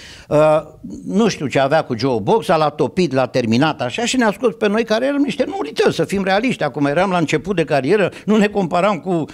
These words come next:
marele Geo Bogza. Dar, uh, așa, cum e posibil ca un, uh, scriitor în viață să-și permită să-i purtăm numele tinerii și așa mai departe? Mă rog,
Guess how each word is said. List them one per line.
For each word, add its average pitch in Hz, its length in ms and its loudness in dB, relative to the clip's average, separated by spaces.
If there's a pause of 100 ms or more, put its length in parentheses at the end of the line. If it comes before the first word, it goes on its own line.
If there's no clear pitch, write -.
marele 180 440 4
Geo 185 240 4
Bogza. 143 420 0 (360)
Dar, 202 440 2
uh, 156 220 -6
așa, 156 320 0
cum 240 600 2
e 190 120 4
posibil 190 580 0
ca 180 120 -2
un, 190 460 -2 (240)
uh, 175 120 4
scriitor 196 440 2
în 190 100 2
viață 190 460 0
să-și 175 260 -2
permită 190 500 0
să-i 180 200 0
purtăm 196 360 0
numele 190 640 0
tinerii 202 420 2
și 160 80 -4
așa 175 160 -2
mai 180 140 0
departe? 127 460 0
Mă 294 100 2
rog, 127 160 -2